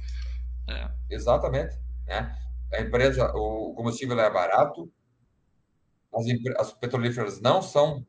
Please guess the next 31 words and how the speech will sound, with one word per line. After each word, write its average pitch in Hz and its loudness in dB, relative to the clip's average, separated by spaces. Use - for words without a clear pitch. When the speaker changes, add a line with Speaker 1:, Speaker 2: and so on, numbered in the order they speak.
Speaker 2:
pri-, 113 -10
eh, 101 2
públicas, 151 -2
são 110 -8
privadas, 98 -2
né? 107 2
Então, 123 4
não 170 2
vejo 170 2
por 143 -4
que, 156 2
sinceramente, 147 4
do 110 -6
jeito 139 4
que, 117 -2
que 110 -10
tá 107 6
indo, - -2
não 151 2
vejo 190 2
por 143 -8
que 147 2
nós 147 -2
sermos, 135 4
entre 107 -2
aspas, 117 2
os 113 -8
donos 143 8
da 120 6
Petrobras, 113 4
pagando 160 2